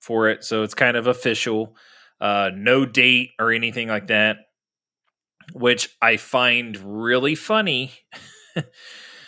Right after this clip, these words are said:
People talking about, like, "There's no way this game's coming out, like,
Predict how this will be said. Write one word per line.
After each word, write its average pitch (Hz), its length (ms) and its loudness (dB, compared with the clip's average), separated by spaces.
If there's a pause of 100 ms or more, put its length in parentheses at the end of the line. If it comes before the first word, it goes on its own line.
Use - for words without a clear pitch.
(380)
People 127 280 2
talking 143 360 0
about, 113 240 4
like, 104 240 0
"There's 123 400 2
no 113 400 -2
way 117 200 2
this 107 240 -2
game's 107 280 -2
coming 101 360 -2
out, 98 200 0
like, 90 420 -4